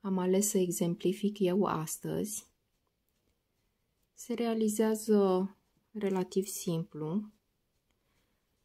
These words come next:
Rulez un pic pânza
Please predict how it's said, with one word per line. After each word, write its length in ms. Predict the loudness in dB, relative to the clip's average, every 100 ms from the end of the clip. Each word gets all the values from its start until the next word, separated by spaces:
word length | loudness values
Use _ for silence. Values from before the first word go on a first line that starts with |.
| _ _ -20 _ _ _ _ _ _ _ _
Rulez 380 | 4 6 6 6
un 160 | 6 6
pic 200 | 2 -2
pânza 840 | 0 6 6 6 4 6 2 -2